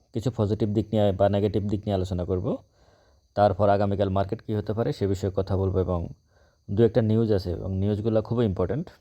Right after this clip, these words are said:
বিশেষ করে বিএনপি নেতা আব্দুল আওয়াল মিন্টুর পুঁজিবাজার সম্পর্কে কিছু কমেন্টস আছে, এ বিষয়ে কথা বলবো এবং, আহ, বিনিয়োগকারীদের খোলা চিঠি রাশেদ মাকসুদ এবং আবু আহমেদের প্রতি।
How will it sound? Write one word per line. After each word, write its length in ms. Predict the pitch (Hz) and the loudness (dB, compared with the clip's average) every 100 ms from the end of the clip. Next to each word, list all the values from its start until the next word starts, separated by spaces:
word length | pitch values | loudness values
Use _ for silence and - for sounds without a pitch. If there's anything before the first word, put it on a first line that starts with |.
| _ _ _ - | _ _ _ -10
বিশেষ 320 | 107 104 101 | -4 -2 -2
করে 160 | 113 104 | 2 2
বিএনপি 340 | 101 104 95 | 2 0 0
নেতা 340 | 98 92 98 160 - _ _ - | 0 0 0 -2 -10 _ _ -4
আব্দুল 340 | 98 101 104 | 0 4 4
আওয়াল 220 | 98 101 | 4 2
মিন্টুর 420 | 95 95 107 113 - _ - | 0 -2 -2 -4 -8 _ -8
পুঁজিবাজার 380 | 113 107 101 98 | -2 2 2 0
সম্পর্কে 480 | 98 98 95 98 | -2 -2 -2 -2
কিছু 180 | 92 92 | -4 -6
কমেন্টস 400 | 95 101 95 92 | -4 -2 -2 -4
আছে, 240 | 87 - 226 - _ _ _ _ _ _ | -6 -6 -6 -10 _ _ _ _ _ _
এ 40 | 107 | 0
বিষয়ে 300 | 107 117 110 | 2 4 2
কথা 220 | 107 113 | 2 2
বলবো 220 | 117 123 | 0 0
এবং, 360 | 101 95 87 87 - _ _ _ _ _ _ _ _ - | 0 0 0 -4 -12 _ _ _ _ _ _ _ _ -8
আহ, 200 | 85 87 | -4 2
বিনিয়োগকারীদের 680 | 117 117 113 107 107 107 - _ _ _ _ | 4 4 4 4 4 2 -4 _ _ _ _
খোলা 200 | - 113 | 0 2
চিঠি 340 | - 110 101 156 - | 2 -2 -4 -6 -6
রাশেদ 280 | 98 101 101 | -4 -2 -2
মাকসুদ 300 | 98 - 95 | -4 -4 -2
এবং 180 | 95 90 | -2 0
আবু 180 | 95 98 | 2 4
আহমেদের 380 | 95 90 87 | 2 0 -4
প্রতি। 280 | 85 87 - | -6 -4 -6